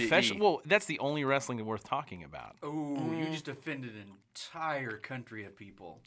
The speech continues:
Speaker 1: Oh, yeah, oh, yeah. O S U fans come
Speaker 2: Well,
Speaker 1: at me.
Speaker 2: O S U
Speaker 1: Uh,
Speaker 2: fans,
Speaker 1: come
Speaker 3: Russia?
Speaker 1: at me. What about Russia?
Speaker 3: Like, that's a huge deal.
Speaker 2: But it's
Speaker 3: R-,
Speaker 2: not even
Speaker 3: real
Speaker 2: real.
Speaker 3: wrestling
Speaker 2: It's
Speaker 3: is
Speaker 2: not
Speaker 3: real.
Speaker 2: real.
Speaker 1: No, it
Speaker 3: But
Speaker 1: is.
Speaker 3: in Russia, it is.
Speaker 2: Don't say no, but it is.
Speaker 1: <laughs> It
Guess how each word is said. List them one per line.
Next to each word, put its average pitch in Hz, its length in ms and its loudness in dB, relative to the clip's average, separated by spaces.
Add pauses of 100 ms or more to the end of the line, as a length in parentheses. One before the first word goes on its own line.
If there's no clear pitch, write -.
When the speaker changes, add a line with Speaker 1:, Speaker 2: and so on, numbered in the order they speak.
Speaker 1:
Oh, 123 220 10
yeah, 104 320 0
oh, 101 100 -6 (100)
yeah. 104 260 -2
O 127 100 4
S 131 160 2
U 139 100 2
fans 110 300 -2
come 143 100 4
Speaker 2:
Well, 139 120 6
Speaker 1:
at - 40 0
me. 165 60 6
Speaker 2:
O 175 60 6
S 147 180 2
U 139 60 -4
Speaker 1:
Uh, - 20 -2
Speaker 2:
fans, 127 200 2
Speaker 1:
come 143 140 8
Speaker 3:
Russia? 143 280 10
Speaker 1:
at 226 80 4
me. - 80 -8 (1800)
What 175 180 0
about 165 280 0
Russia? 92 460 -4 (840)
Speaker 3:
Like, 139 100 2
that's 143 220 0
a 117 80 2
huge 117 340 0
deal. 113 380 0 (680)
Speaker 2:
But 151 200 -4
it's 131 140 -6
Speaker 3:
R-, 123 60 -2
Speaker 2:
not 196 180 0
even 127 120 -4
Speaker 3:
real 147 200 8
Speaker 2:
real. 113 120 6
Speaker 3:
wrestling 117 420 4
Speaker 2:
It's 95 120 -4
Speaker 3:
is - 60 -8
Speaker 2:
not 175 220 0
Speaker 3:
real. - 0 -
Speaker 2:
real. 127 460 -4
Speaker 1:
No, 175 200 -2
it 120 120 2
Speaker 3:
But 131 140 6
Speaker 1:
is. 127 80 6
Speaker 3:
in 113 40 4
Russia, 120 380 6
it 98 60 -4
is. 98 360 -6 (120)
Speaker 2:
Don't 208 160 -10
say 208 180 -2
no, 123 340 2
but 113 120 0
it 101 100 -4
is. 104 520 -6
Speaker 1:
<laughs> - 40 -20
It 175 140 6